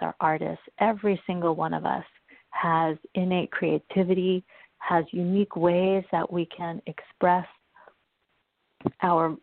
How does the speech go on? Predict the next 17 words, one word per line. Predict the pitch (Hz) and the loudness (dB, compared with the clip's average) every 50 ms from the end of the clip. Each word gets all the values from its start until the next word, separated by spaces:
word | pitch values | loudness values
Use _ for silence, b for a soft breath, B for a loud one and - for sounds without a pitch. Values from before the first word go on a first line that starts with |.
| - - | -6 -4
our | 165 170 170 165 | -4 -2 -2 -2
unique | 165 165 180 180 185 180 - _ - | -2 -2 -2 -2 -2 -4 -6 _ 0
voice, | - 165 175 185 214 254 - - _ _ _ _ b b b b b b b b b | 2 4 4 4 2 0 -2 -6 _ _ _ _ b b b b b b b b b
uh, | - 185 180 175 165 165 | -4 -4 -2 -2 -2 0
that | 180 170 - - | 0 0 2 2
we | 190 180 | 0 0
can | - - 196 180 180 185 | 0 -2 -4 -4 -2 -2
use | 190 202 202 202 185 - - - | 0 2 2 2 0 -2 -2 0
art | 185 185 185 180 180 - | 0 2 2 0 -2 -6
to | - - | -10 -8
come | - - 196 180 180 | -6 -4 -4 -4 -4
into | 175 175 170 - - 196 185 175 180 - - | -6 -8 -10 -8 -4 -4 -4 -4 -4 -4 -6
deeper | 190 196 - 202 190 190 - | -6 -4 -2 -4 -4 -4 -6
connection | - 190 175 180 180 - - - 196 190 190 190 190 190 B B B B B B B B | -6 -4 -4 -4 -4 -4 -4 -2 0 0 0 -2 -4 -6 B B B B B B B B
with | 202 196 190 180 - _ - | 2 2 2 2 -2 _ -6
the | 190 185 175 175 175 - - - _ _ - | -6 -4 -4 -4 -6 -6 -8 -12 _ _ -12
unmet, | - 196 196 196 196 190 190 196 202 196 - _ _ _ _ _ - 190 185 190 190 185 190 - - - | -8 -6 -6 -6 -6 -8 -10 -12 -14 -14 -14 _ _ _ _ _ 0 2 4 4 4 4 4 2 0 -4